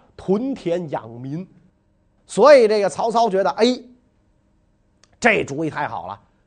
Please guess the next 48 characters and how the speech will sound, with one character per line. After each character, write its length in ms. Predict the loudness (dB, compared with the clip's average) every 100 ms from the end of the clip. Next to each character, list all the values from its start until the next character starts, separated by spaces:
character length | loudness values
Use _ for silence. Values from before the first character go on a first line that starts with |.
| _
是 60 | -6
吧？ 200 | -6 -6 _ _ _ -2
当 280 | 2 2 2
时 320 | -2 0 2
因 200 | 2 -2
为 160 | -2 0
这 140 | 0
帮 200 | 0 0 -4
军 260 | -6 -8
阀 260 | -8 -4 -4 -6 -14
割 200 | -6 -6
据 220 | -4 -10
混 240 | -6 -4
战， 300 | -4 -6 -6 -14 _ _ _ -14
不 180 | -6
是 280 | -6 -6 -8
生 200 | -6 -6
产， 420 | -8 -12 -18 -18 -14
百 300 | -10 -8 -8
姓 300 | -8 -6 -6
死 440 | -8 -12 -8 -4 -4
走 240 | -4 -6
逃 200 | -8 -6
亡， 360 | -4 -2 -4 -8
田 360 | -12 -6 -4
园 160 | -2 0 -2
荒 320 | -2 -2 -2
芜， 260 | -4 -12 -16 _ _ _
所 200 | 4 4
以 40 |
很 360 | 4 0 -2 0
多 180 | -2 -2
军 260 | -2 -6
阀 220 | -6 -2
的 80 | -2
部 160 | -2 -2
队 180 | -2 -2
到 200 | -2 -4
最 160 | -4
后 200 | -4 -4
就 160 | -4 -4
是 80 | -4
因 140 | -6
为 140 | -4
没 240 | -4 -4 -4
粮 340 | -4 -2 -4
食 140 | -6 -10
吃 260 | -10 -10